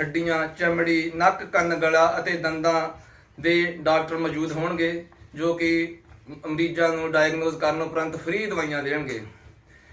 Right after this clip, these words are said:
ਇਸ ਕੈਂਪ ਦੇ ਵਿੱਚ ਵਿਸ਼ੇਸ਼ ਸਹਿਯੋਗ ਹੈ ਜੀ ਸਰਬੱਤ ਦਾ ਭਲਾ ਸੇਵਾ ਸੁਸਾਇਟੀ ਮੂਨਕਾਂ ਦਾ।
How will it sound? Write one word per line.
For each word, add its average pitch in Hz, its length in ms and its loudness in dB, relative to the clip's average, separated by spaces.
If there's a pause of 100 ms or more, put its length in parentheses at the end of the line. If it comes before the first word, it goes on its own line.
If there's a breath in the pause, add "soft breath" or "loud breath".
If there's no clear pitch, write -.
(140 soft breath)
ਇਸ 202 200 0
ਕੈਂਪ 180 280 -2
ਦੇ 175 100 -6
ਵਿੱਚ 175 200 -6
ਵਿਸ਼ੇਸ਼ 175 400 0
ਸਹਿਯੋਗ 160 440 0
ਹੈ 160 80 0
ਜੀ 160 200 -4
ਸਰਬੱਤ 156 400 -4
ਦਾ 165 100 4
ਭਲਾ 143 300 0
ਸੇਵਾ 160 360 -4
ਸੁਸਾਇਟੀ 156 300 -4
ਮੂਨਕਾਂ 151 420 -2
ਦਾ। 156 400 -2